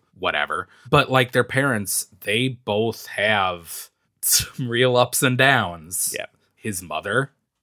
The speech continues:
Speaker 1: is a crazy fundamentalist who believes that God is hiding in the mantle of the earth underneath the South Pole.
Speaker 2: She was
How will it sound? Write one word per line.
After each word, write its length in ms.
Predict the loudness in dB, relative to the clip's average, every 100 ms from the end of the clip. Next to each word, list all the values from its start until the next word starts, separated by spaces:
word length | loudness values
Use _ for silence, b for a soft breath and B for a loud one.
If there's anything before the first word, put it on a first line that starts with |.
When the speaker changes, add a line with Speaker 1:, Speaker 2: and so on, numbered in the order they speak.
| -12
Speaker 1:
is 180 | -10 -10
a 80 |
crazy 400 | -10 -8 -6 -8 -10
fundamentalist 880 | -10 -10 -12 -14 -12 -10 -8 -8 -10
who 100 | -20
believes 460 | -18 -16 -12 -12
that 340 | -8 -6 -6 -8 b b b _
God 320 | 0 2 2
is 140 | -2 -4
hiding 520 | -2 -2 -4 -6 -20 _ -20
in 380 | -18 -18 -20 -20 _
the 80 | -18
mantle 480 | -8 -8 -8 -10 -12
of 100 | -12
the 140 | -12
earth 240 | -10 -10 -8
underneath 440 | -8 -8 -12 -16
the 80 | -10
South 360 | -6 -4 -6 -8
Pole. 440 | -8 -4 -6 -6 _ _
Speaker 2:
She 260 | -6 0 2
was 340 | 6 4 4